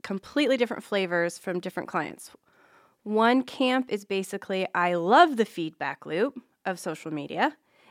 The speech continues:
And the other one is, "I don't wanna be on social media because I don't like the feedback loop."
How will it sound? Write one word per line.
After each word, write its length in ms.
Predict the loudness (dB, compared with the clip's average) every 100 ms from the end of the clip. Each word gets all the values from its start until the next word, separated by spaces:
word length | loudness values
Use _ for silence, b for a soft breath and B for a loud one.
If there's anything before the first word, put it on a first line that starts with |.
| b
And 100 | 0
the 100 | 4
other 200 | 4 4
one 180 | 4 4
is, 400 | 4 4 2 -2 0
"I 120 | 2
don't 200 | 4 2
wanna 180 | 2 0
be 160 | 0 2
on 140 | 2
social 320 | 0 -6 -6
media 500 | -4 -4 -2 -2 -4 -8 _
because 260 | -14 -10 -8
I 60 |
don't 240 | -4 -4 -2
like 160 | -4
the 80 | -6
feedback 500 | -6 -4 -4 -6 -6
loop." 260 | -12 -12